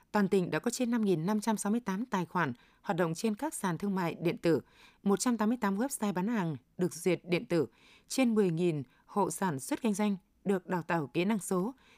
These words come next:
và kỹ năng hoạt động trên không gian mạng. Gần năm trăm sản phẩm nông sản của Thanh Hóa đã được đưa lên sàn bán hàng trực tuyến. Các sản phẩm của tỉnh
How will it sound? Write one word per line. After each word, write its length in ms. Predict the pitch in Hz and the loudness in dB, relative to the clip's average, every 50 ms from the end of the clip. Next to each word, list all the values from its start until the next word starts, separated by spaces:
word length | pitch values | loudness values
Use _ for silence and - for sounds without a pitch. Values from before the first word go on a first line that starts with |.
| _ _ - | _ _ -6
và 80 | 185 | -4
kỹ 120 | - 214 214 | 0 0 0
năng 120 | 262 247 | 0 0
hoạt 200 | 214 214 - - | -2 -4 -2 0
động 200 | 233 226 190 156 | -2 -2 -2 -2
trên 160 | - 220 208 | -2 -2 -4
không 160 | 190 - 196 | -2 -4 -6
gian 180 | - - 180 170 | -4 -4 -2 0
mạng. 200 | 165 160 135 214 - _ _ _ _ _ - - _ _ _ | 0 0 0 -2 -6 _ _ _ _ _ -20 -20 _ _ _
Gần 180 | 175 208 190 190 | 2 2 2 4
năm 140 | 240 254 240 | 2 0 0
trăm 160 | - 254 226 | -2 -4 -2
sản 220 | - 202 180 151 | 0 0 -2 -2
phẩm 280 | - - 175 160 147 180 | -2 -2 -2 0 0 0
nông 160 | 214 226 220 | 2 0 0
sản 260 | - - 170 143 120 | 0 -2 -4 -4 -4
của 80 | - 135 | -6 -6
Thanh 140 | - 185 175 | -6 -6 -4
Hóa 280 | 180 170 165 196 247 240 _ _ - _ - | -4 -2 -2 -2 -4 -6 _ _ -20 _ -2
đã 60 | 214 | 2
được 240 | 214 240 190 - 190 | 2 2 2 2 2
đưa 160 | 208 220 214 | 2 2 2
lên 200 | 190 220 214 202 | 2 0 -2 -2
sàn 440 | - - - 180 160 143 139 135 143 | -4 -4 -4 -2 -2 -2 -4 -4 -4
bán 200 | 156 160 196 277 - | -4 -4 -4 -4 -2
hàng 200 | 214 202 165 143 | -2 -2 -2 -2
trực 180 | - 143 - | -4 -4 0
tuyến. 240 | - 151 160 190 254 - _ _ _ _ _ _ _ _ _ _ _ | 2 2 2 2 0 -2 _ _ _ _ _ _ _ _ _ _ _
Các 100 | - - | -2 0
sản 120 | - 247 180 | 0 0 0
phẩm 180 | - 190 170 | 0 -2 -2
của 80 | 143 151 | -2 -2
tỉnh 220 | - 190 175 139 | 0 2 0 0